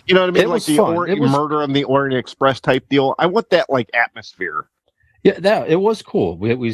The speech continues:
Speaker 2: we sat on the, they have a, they had a quote unquote party car, so they had lights and music, and the, the hosts were very cool. It was a good experience. Don't get me wrong. So it was fun, and I would do it again. So yeah, we should,
Speaker 1: We should do
Speaker 2: uh,
Speaker 1: that.
Speaker 2: look into that. Absolutely. Yeah,
Speaker 1: Definitely.
Speaker 2: we'll shoot,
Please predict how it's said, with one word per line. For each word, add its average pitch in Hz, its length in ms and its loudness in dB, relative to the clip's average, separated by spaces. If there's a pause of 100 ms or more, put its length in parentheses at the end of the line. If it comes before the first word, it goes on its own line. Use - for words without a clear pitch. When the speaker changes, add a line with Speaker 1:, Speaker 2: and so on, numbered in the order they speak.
Speaker 2:
we 120 160 -2
sat 120 300 -2
on 110 160 0
the, 98 200 -2
they 101 80 -2
have 98 100 0
a, 92 180 -2
they 113 80 -6
had 98 80 -2
a 90 60 -2
quote 117 240 -6
unquote 98 340 -4
party 117 380 0
car, 82 400 -8
so - 160 -14
they 87 80 -10
had 87 180 -6
lights 104 540 -2
and 80 120 -10
music, 95 600 0
and 80 180 -8
the, 82 160 -16
the 87 160 -4
hosts 107 420 -2
were 110 120 0
very 101 280 -2
cool. 98 260 -8
It 165 80 0
was 208 140 2
a 160 40 -2
good 147 160 0
experience. 95 480 -2
Don't 98 100 -16
get 90 80 -14
me 90 60 -12
wrong. 82 240 -6
So 90 280 0 (680)
it 147 140 4
was 151 160 -4
fun, 127 240 0
and 110 100 -2
I 107 40 0
would 98 140 -2
do 92 140 0
it 85 80 -4
again. 76 320 -8
So 80 400 -6
yeah, 95 160 0
we 104 140 2
should, - 140 0
Speaker 1:
We 139 40 2
should 92 200 0
do - 100 2
Speaker 2:
uh, - 20 0
Speaker 1:
that. 98 220 -2
Speaker 2:
look 101 140 2
into 90 160 2
that. 76 180 -2
Absolutely. 87 480 -4 (800)
Yeah, 82 180 0
Speaker 1:
Definitely. - 340 -2
Speaker 2:
we'll 139 80 4
shoot, - 200 -2